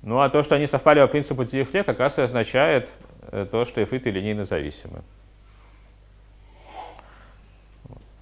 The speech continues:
Таким образом, над, э, полем целых чисел,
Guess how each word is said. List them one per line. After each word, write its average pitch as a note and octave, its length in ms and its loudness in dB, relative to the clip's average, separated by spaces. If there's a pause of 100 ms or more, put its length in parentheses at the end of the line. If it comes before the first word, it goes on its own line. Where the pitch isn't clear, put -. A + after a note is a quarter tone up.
(680)
Таким D3 240 4
образом, D#3 340 6
над, D#3 240 6
э, C3+ 140 6
полем D3 340 6
целых G#3+ 360 4
чисел, C3+ 540 2